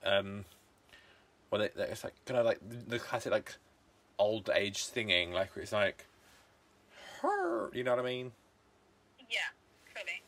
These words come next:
Speaker 1: So that's what I think of an old age musical, as a musical where you don't have, like, a modern sound to it at all.
Speaker 2: Yeah.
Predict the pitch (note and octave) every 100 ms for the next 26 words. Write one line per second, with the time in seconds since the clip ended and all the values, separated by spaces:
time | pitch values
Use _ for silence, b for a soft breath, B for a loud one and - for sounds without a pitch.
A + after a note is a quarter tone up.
0 | _ _ - B2 - - A#2+ A2+ G#2+ -
1 | G#2 G#2+ - G2+ F#2 F#2+ F#2+ F#2 - D#2+
2 | F2 F#2+ F#2+ - G2+ F#2+ G2+ G2+ F2 F2
3 | - - - G2+ F#2 F#2 - G#2 F#2 -
4 | D#2 E2 D#2 G2+ _ _ - - E2+ D#2+
5 | D#2+ A2 - - - - C2+ - - -
6 | - C2+ - - b b b b _ _
7 | _ _ _ _ _ _ C4 A3+